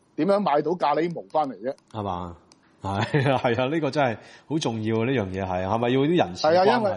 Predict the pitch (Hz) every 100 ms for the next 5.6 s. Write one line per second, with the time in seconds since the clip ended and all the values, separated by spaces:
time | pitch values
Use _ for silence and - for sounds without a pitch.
0 | 98 117 _ _ - - - - 196 185
1 | 165 151 233 226 165 - - - _ _
2 | _ _ _ 147 226 202 160 202 175 160
3 | 165 202 220 180 214 214 214 185 - -
4 | 117 120 208 147 139 208 151 170 185 131
5 | 131 143 175 175 175 170